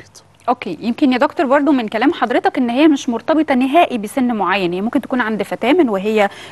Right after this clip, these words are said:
آه، صغيره، آه، تين ايجرز مثلًا، آه، قبل الجواز، بعد الجواز تكتشف الموضوع، او سيده كبيره يعني يتم اكتشافها للموضوع متاخر. آه، يعني لو هي يا دكتور البنت قبل الزواج، يعني لو اخدنا الاول مرحله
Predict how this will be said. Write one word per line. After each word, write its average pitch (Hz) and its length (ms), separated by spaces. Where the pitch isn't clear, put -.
آه، 190 440
صغيره، 196 560
آه، 349 400
تين 240 200
ايجرز 214 480
مثلًا، 247 580
آه، - 120
قبل 208 180
الجواز، 196 600
بعد 208 300
الجواز 185 400
تكتشف - 500
الموضوع، 185 420
او 320 100
سيده 247 320
كبيره 254 380
يعني 196 440
يتم 269 220
اكتشافها - 460
للموضوع 202 440
متاخر. - 580
آه، - 440
يعني 214 480
لو 220 200
هي 254 140
يا 440 120
دكتور 403 340
البنت 247 380
قبل 302 320
الزواج، 196 460
يعني 156 180
لو 170 140
اخدنا 277 260
الاول 277 240
مرحله 262 360